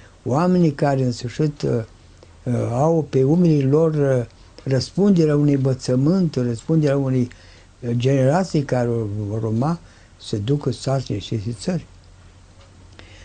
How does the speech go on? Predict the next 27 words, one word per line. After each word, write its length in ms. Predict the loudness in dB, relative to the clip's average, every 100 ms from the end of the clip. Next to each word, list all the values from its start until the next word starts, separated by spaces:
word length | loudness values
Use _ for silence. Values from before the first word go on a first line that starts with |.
| -4
Dacă 360 | 0 0 2
noi 280 | 2 4 4
ne 140 | 4 2
ducem 400 | 4 2 2 0
așa, 340 | 0 -2 -2
nu 320 | 0 2 2
vom 280 | 2 2 2
avea 260 | 0 0 -2
medici 480 | 0 2 0 -2 -8 -20 -20 -20 -16 -2
buni, 260 | 2 4 4
nu 80 | 4
vom 240 | 2 2
avea 300 | 2 2 2
învățători 640 | 2 0 0 -2 0 0
buni, 280 | 0 -2 -4 -8 -20 -20 -14
nu 180 | -2 0
avea 300 | 2 2 2
oameni, 600 | 2 0 0 2 2 4
în 60 | 2
sfârșit, 260 | 0 -2 0
ca 160 | -2
să-i 220 | -2 -4 -4
doară 280 | 0 0 0
puțin 420 | -2 -4 -2 -2
de 160 | -2 -6 -10 -20 -8
națiunea 480 | -4 -4 -2 0 0
aceasta. 420 | -2 -6 -10 -16